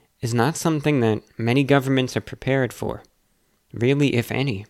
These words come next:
And I was talking about this earlier on the shortwave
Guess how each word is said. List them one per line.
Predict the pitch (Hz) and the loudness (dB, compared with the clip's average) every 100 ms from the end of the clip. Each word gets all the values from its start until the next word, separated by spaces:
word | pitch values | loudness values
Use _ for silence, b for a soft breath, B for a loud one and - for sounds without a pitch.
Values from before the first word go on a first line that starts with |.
| _ _ _ _ _ _ _ _ - | _ _ _ _ _ _ _ _ -20
And | - _ - | -20 _ 0
I | |
was | 190 147 | 0 2
talking | 214 233 190 | 0 2 2
about | 135 127 120 | 2 2 2
this | 120 117 113 - - _ _ _ _ _ _ _ _ _ _ - | 0 0 -2 -8 -12 _ _ _ _ _ _ _ _ _ _ 0
earlier | 151 156 156 143 | 2 4 4 6
on | 117 | 4
the | 104 | 2
shortwave | - 147 139 104 98 104 | 4 6 6 4 0 -2